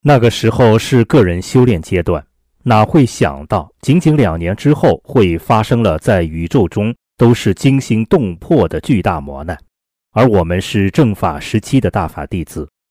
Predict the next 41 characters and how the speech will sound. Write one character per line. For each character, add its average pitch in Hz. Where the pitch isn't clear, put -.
肩 113
负 107
着 85
救 110
度 90
众 80
生、 110
注 107
视 -
正 123
法 73
的 78
神 87
圣 107
使 -
命。 82
当 165
时 143
的 131
自 131
己 95
心 135
里 113
想 71
的 -
就 147
是 107
个 175
人 92
修 147
炼 131
的 85
圆 78
满。 123
我 120
站 143
在 101
师 143
父 90
身 123
前， 85